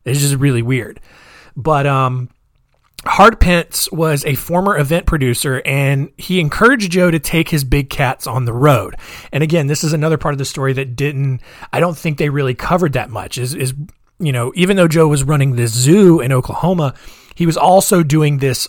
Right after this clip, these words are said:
uh, road show where he was taking big cats to, you know, malls and stuff where, um,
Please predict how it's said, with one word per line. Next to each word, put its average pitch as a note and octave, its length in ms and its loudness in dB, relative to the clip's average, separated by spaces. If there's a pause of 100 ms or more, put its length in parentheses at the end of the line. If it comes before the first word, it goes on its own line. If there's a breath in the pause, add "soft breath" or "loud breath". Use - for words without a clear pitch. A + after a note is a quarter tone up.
uh, A#2 380 -2
road D#3+ 380 2
show B2 360 -2
where C3+ 140 -2
he C#3 100 0
was C3 160 -4
taking D3 460 -2
big C#3 240 -4
cats - 580 -8 (380 loud breath)
to, C#3 580 2 (100)
you F3 100 -4
know, A#2 280 -6
malls B2+ 500 2
and B2 140 -2
stuff B2 420 -2
where, A#2+ 380 0 (380 loud breath)
um, A#2+ 440 -2